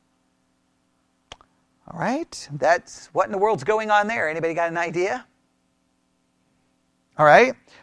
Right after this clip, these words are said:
verse eleven, "In that day shalt thou not be ashamed for all thy doings, wherein thou hast transgressed against me,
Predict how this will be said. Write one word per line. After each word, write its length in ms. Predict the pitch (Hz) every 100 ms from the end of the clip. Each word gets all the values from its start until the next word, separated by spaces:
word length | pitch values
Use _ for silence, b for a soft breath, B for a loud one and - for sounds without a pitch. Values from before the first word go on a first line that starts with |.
| b
verse 200 | 214 220
eleven, 560 | 220 202 247 262 339 339 - _ _
"In 280 | 247 311 349
that 260 | 311 285 285
day 500 | 254 247 262 294 - _
shalt 300 | - 247 233
thou 180 | 226 226
not 360 | 226 262 302 220
be 160 | 269
ashamed 880 | 233 - - 277 196 190 233 320 349 - _ _ _ _ _ _ _ _ _ b b
for 260 | - 226 -
all 300 | 233 277 320
thy 200 | 285 262
doings, 640 | 226 294 233 160 165 202 170
wherein 380 | 262 262 262
thou 180 | 233 247
hast 400 | 254 240 220 -
transgressed 800 | - 220 202 - 247 285 320 -
against 560 | 240 165 277 302 - 165
me, 320 | 131 123